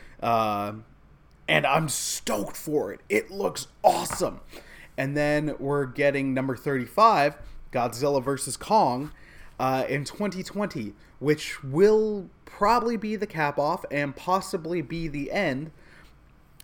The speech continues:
uh, to the legendary MonsterVerse that they've set up, which is both cool 'cause it might go out on a high note, but also kind of a bummer 'cause I, I like that franchise. And outside of Marvel, it's the one that's cracked the whole shared universe thing,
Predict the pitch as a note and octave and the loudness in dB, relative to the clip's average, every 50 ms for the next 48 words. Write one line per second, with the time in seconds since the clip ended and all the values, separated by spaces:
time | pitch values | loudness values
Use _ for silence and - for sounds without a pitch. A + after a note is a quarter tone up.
0 | - - - B2 C3 B2+ C3 C3 - - D3+ C3+ D3 C#3 C3 C#3 C#3+ C#3+ - D3+ | -20 -12 -6 -2 0 0 0 0 -2 -4 -4 -2 0 0 2 2 0 0 0 0
1 | C#3+ D#3 D#3+ D#3+ D#3 C#3+ C#3 D3+ G3+ C4+ C4+ - - E3 C#3+ B2 A#2+ A2 - - | 0 2 2 2 0 0 2 4 4 4 2 0 0 0 0 0 0 -2 -4 -6
2 | - G2+ - A2 A2 A2 - - A2+ G2+ F#2+ F2 D#2 - - - - - - - | -10 -8 -6 -6 -6 -6 -6 -6 -6 -6 -6 -8 -10 -12 -18 -20 -20 -20 -20 -12
3 | - C#3 C3+ - D3 B2+ - - G#3 A#3+ - - - D3 D3+ F#3+ B3+ B3 - E3 | -8 -8 -6 -6 -8 0 4 6 6 6 4 2 0 2 4 4 4 2 0 -2
4 | B2+ C#3+ C3 B2+ C3+ C#3 - D3+ C#3+ C#3+ C#3 C#3 C3 B2+ A#2+ A2+ A2 B2+ F#3+ G#3+ | -2 -2 0 0 -2 0 0 2 2 4 4 4 4 2 0 -2 -2 0 0 2
5 | G#3 D3 C#3 D3 G3 - - D#3 C#3+ E3 G3 A3+ A3+ - A#3+ B3 A#3 A#3 - - | 2 2 0 0 -2 -2 -2 0 2 2 2 2 2 0 0 0 -2 -4 -6 -6
6 | B3+ D#4 F4 D4+ D4+ A3 G3+ C4 D4 B3+ F3 F3 F3 - F#3+ F3 D#3+ D#3 - - | -4 -4 -2 -2 0 2 2 4 4 4 2 0 0 0 0 0 0 -2 -8 -6
7 | - D3+ D#3 D#3 D#3 - - C3+ C#3 C#3 C#3+ D3+ E3+ E3 C#3+ A#2 A#2 - B2 B2 | -2 0 2 2 2 2 0 0 0 0 0 0 0 0 -2 -2 -2 -2 -4 -4
8 | A#2+ A2+ - B2 A2+ A#2+ C3 - - - - - - - - A#2+ C3 C3+ C3+ C3 | -4 -4 -2 -2 0 0 -2 -4 -6 -12 -20 -20 -18 -14 -8 -4 -2 0 0 0
9 | - - D3+ C#3 C3+ B2 A#2+ C3 D3 D#3+ D#3 A#2+ B2+ B2 - - C3 - - - | 0 0 0 0 0 0 0 2 4 4 4 2 0 -2 -2 -4 -6 -8 -8 -10
10 | - - - _ - - - - C3+ B2+ B2 B2 B2 A#2 A#2+ C3+ C#3 C3+ B2+ B2 | -12 -14 -18 _ -20 -14 -4 0 0 2 2 2 0 0 -2 -2 -2 -2 -2 -4
11 | A#2 - - - C#3 B2 C3 - - - A#2 G#2+ C3 B2 A#2 - - - C3 A#2 | -6 -6 -6 -4 -4 -4 -4 -6 -8 -10 -8 -6 -6 -6 -6 -6 -4 -2 0 0
12 | A2+ A2+ G2+ G#2+ A2 A#2+ B2+ B2 A#2+ G#2+ A#2 A2 - - - - A#2 A2 G#2 G#2+ | 0 -2 -6 -8 -6 -4 -4 -4 -4 -4 -4 -4 -6 -8 -10 -8 -8 -6 -6 -8
13 | G#2 G#2 | -10 -12